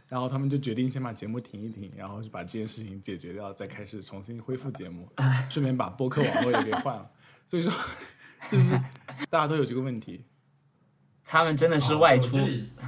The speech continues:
Speaker 3: 说一下这个播客网络的事情啊，因为就是我们的，
Speaker 2: 嗯。
Speaker 3: 关于我们的收听，我们一直是有两类的那个平台吧，一类就是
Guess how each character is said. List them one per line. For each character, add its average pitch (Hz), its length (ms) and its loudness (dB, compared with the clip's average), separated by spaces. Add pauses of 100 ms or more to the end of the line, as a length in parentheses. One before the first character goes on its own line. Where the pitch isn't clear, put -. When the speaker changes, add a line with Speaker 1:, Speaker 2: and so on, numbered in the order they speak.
Speaker 3:
说 165 220 -2
一 139 120 -2
下 117 200 -6 (140)
这 147 140 -10
个 107 360 -6 (380)
播 185 140 -2
客 - 80 0
网 139 160 0
络 143 100 0
的 123 80 -2
事 - 100 -6
情 - 120 -10
啊， - 120 -16
因 - 60 -14
为 156 80 -8
就 175 140 -6
是 - 180 -4
我 120 160 -4
们 110 140 -6
的， 156 100 -2
Speaker 2:
嗯。 147 60 -4 (100)
Speaker 3:
关 180 160 -2
于 190 60 -4
我 156 60 -4
们 107 60 -6
的 117 80 -4
收 170 200 -4
听， 170 340 -10 (140)
我 120 80 -10
们 120 260 -6
一 185 60 -10
直 127 200 -6
是 131 280 -6
有 - 320 -6 (960)
两 123 240 -2
类 156 220 2
的 104 280 -4 (520)
那 117 180 -4
个 101 160 -6
平 113 200 -10
台 120 200 -2
吧， 110 80 -6
一 123 100 -4
类 170 140 -4
就 139 100 -6
是 110 400 -8